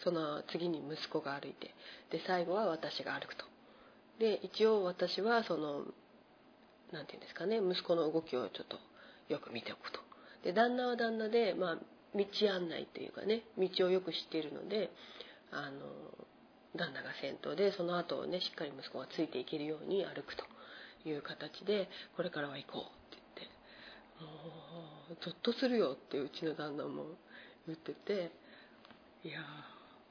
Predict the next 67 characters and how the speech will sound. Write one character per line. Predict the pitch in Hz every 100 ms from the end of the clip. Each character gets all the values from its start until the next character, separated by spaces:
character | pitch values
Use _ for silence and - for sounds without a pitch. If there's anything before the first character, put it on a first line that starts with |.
| - - - - - -
本 | 151
当 | -
に | 156 165
ね、 | 175
で | 165
も | 156 160
忘 | 180 233
れ | 269
る | 294
っ |
て | - 208
い |
う |
の | 170
は、 | 151 - - - - -
あ | 165
の、 | 151 151 -
ま | 180
あ、 | - - -
こ |
れ | 262
は | 294
ね、 | 302
本 | 262 202
当 | 190
極 | - 190
端 | - 226
な | 185
話 | 170 175 190
な | 165
ん | 151
で | 151
す |
け | -
れ | 147
ど | -
も、 | 170 170 151
ま | 156
あ、 | 151
や-、 | 160
や-、 | 180 - 185
わ-、 | 190 - -
忘 | 190 -
れ | 294
る | 294 285 277
才 | - 254 247
能 | 247 247
は、 | 233 233 - - - -
う | -
ち | - 240
の | 240
息 | 226 -
子 | 220 - - - -
す | 185
ご | 262
い | 285
な | 165 151
っ | - - -
て、 | - - - - - - - - - - 180
あ |
の、 | 156 156 165 165 -
尊 | 214 214
敬 | 240 226
に | 220
値 | 196 202 - -
す |
る | 208 202